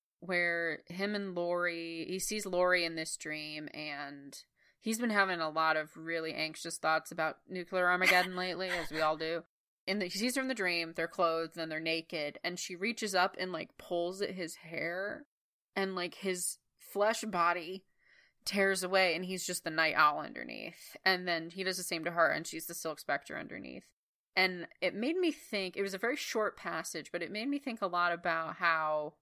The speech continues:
Speaker 1: the ongoing discussion between superheroes, especially in the, I think it was called Under the Hood,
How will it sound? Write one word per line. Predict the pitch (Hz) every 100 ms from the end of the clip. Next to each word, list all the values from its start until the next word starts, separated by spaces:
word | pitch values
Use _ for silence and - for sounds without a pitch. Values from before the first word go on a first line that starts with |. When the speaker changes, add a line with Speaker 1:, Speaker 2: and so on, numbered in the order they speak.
| -
Speaker 1:
the | 196 -
ongoing | 190 220 247 226 214
discussion | 190 190 - - 170 170 175 160 156
between | 170 - - 190 190
superheroes, | 180 - - 180 185 190 233 233 262 285 311 -
especially | - 180 175 - 202 196
in | 175 170
the, |
I | 156
think | 156 202
it | 214
was | 185
called | - 165 -
Under | 160 165
the | 156
Hood, | 170 151 185